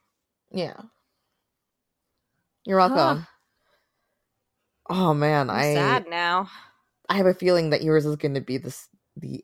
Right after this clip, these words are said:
Speaker 1: absolute, like, nail in the coffin, 'cause you tend to do that.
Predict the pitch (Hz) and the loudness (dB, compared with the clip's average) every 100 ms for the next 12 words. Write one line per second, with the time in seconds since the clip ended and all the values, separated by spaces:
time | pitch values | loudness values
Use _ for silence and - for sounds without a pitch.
0 | - 147 139 139 - 143 131 131 - 139 | -8 -4 -4 -6 -8 -4 -2 -4 -4 -4
1 | 120 - - - 170 151 131 117 113 123 | -4 -6 -20 -10 -2 0 0 -2 -6 -6
2 | 120 107 - 98 - - _ _ _ - | -6 -6 -8 -10 -12 -20 _ _ _ -18
3 | 143 - 151 147 120 - 120 - 69 - | -18 -12 -10 -8 -10 -10 -12 -10 -12 -14